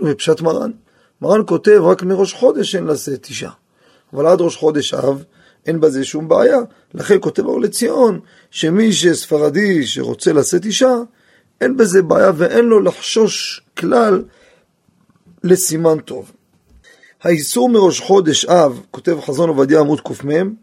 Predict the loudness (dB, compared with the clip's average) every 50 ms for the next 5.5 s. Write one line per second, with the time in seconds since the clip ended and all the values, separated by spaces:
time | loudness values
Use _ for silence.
0 | _ _ _ _ _ _ _ _ _ _ _ _ _ _ _ _ _ _ _ -12
1 | -4 -2 -2 0 2 4 4 4 4 2 -2 -2 -4 -4 -4 -4 -4 -4 -2 -2
2 | -2 0 0 -4 -4 -2 -4 -4 -2 -2 -4 0 0 0 0 0 -4 -2 0 0
3 | 0 0 -2 -4 -4 -4 0 2 2 2 2 -2 -4 _ _ -4 0 0 0 0
4 | -2 -4 -4 -4 -4 -4 -8 -8 -6 -2 0 0 2 2 0 -2 -6 -10 -4 -4
5 | -2 -2 -2 -6 -8 -10 -12 -14 -14 -16